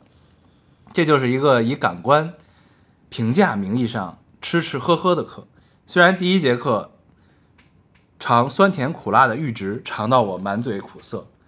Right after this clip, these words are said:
怀疑自己的味觉，后面的课就是尝牛奶、尝可乐、尝小蛋糕，吃吃喝喝，把之后要计算评价痛苦都抛之脑后。嗯，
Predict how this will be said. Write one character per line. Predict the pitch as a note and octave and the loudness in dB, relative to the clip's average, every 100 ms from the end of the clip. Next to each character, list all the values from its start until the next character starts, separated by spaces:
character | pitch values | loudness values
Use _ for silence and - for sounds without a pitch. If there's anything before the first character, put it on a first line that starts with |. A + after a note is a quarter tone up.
| _ | _
怀 | - B2 | 0 0
疑 | C3 | 0
自 | C3+ | -4
己 | F2+ | -6
的 | G#2 | -2
味 | C3 | -2
觉， | F#2 D#2 - _ _ | -4 -10 -20 _ _
后 | - A3+ | -2 2
面 | F3 | 2
的 | C3+ | 0
课 | - C#3+ | -2 -4
就 | C3 B2+ | -4 -6
是 | |
尝 | A#2 - A2 | -8 -8 -6
牛 | B2+ D#3+ | -4 -6
奶、 | A2 - _ | -8 -12 _
尝 | - - A#2+ | -18 -12 -12
可 | F#2 | -10
乐、 | F2 A#2 - _ | -8 -10 -10 _
尝 | - B2+ | -10 -8
小 | G2 | -8
蛋 | F#2+ F2+ | -10 -6
糕， | C3+ E3 - _ _ _ | -6 -6 -12 _ _ _
吃 | - D3 | -4 -4
吃 | C#3 | -4
喝 | A#2+ C#3+ | -4 -4
喝， | C#3 C#3 C#3 _ _ _ | -4 -8 -12 _ _ _
把 | - A2 | -4 -2
之 | C3+ | 0
后 | E3+ F3 A2+ - _ _ | 2 4 2 -2 _ _
要 | - C#3+ | 0 2
计 | C3+ D#3+ | 2 -2
算 | C#3+ B2+ | -2 -2
评 | A#2 G#2 | -4 -2
价 | C#3+ G#2+ | -2 -2
痛 | - B2 | -4 -8
苦 | - - | -8 -12
都 | A2 A2 | -8 -8
抛 | - A2+ | -6 -6
之 | A2+ | -4
脑 | A2+ - | -4 -6
后。 | - G2 - _ _ _ _ _ _ _ - G2 | -12 -18 -18 _ _ _ _ _ _ _ -20 -20
嗯， | F2+ D#2+ | -18 -20